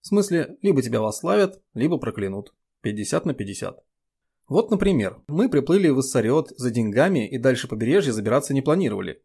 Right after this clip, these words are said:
В качестве врагов наметили себе потусторонних тварей среднего диапазона. Гулей, фом, закрут, чёрных прядей.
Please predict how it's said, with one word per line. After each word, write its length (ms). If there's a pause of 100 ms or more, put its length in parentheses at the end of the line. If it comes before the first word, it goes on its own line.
(380)
В 80
качестве 340
врагов 400
наметили 420
себе 300
потусторонних 600
тварей 360
среднего 380
диапазона. 760
Гулей, 440
фом, 440
закрут, 540
чёрных 320
прядей. 500